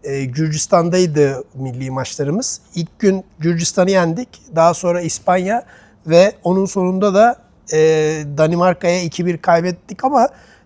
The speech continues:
e, gruplardan çıkıp finallere Fransa'ya gitmeye hak kazandık. E, bu yönden, e, kız takımımızı tebrik ediyorum ve antrenörlerini. On iki yaş erkeklerde öncelikle Pamukkale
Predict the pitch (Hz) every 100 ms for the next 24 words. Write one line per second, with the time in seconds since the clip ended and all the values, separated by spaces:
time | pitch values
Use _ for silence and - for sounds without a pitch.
0 | _ 160 156 151 143 143 147 _ _ _
1 | _ _ 156 165 170 165 165 165 175 151
2 | - 214 - - 165 156 156 196 185 170
3 | 156 156 143 131 165 196 165 - 143 127
4 | 123 160 - _ _ _ _ _ _ -
5 | 143 139 139 160 160 156 151 156 220 _
6 | - - 147 131 135 131 131 123 - _
7 | _ _ - - - - 143 147 135 143
8 | 247 - _ _ _ - 160 139 127 120
9 | 110 _ _ _ - 143 135 - 131 123
10 | 117 117 110 - _ - - - 170 208
11 | 185 220 202 - 185 - 196 - 190 180
12 | 214 262 - _ _ _ _ - 175 180
13 | 196 196 196 185 180 - 160 185 - 180
14 | 175 175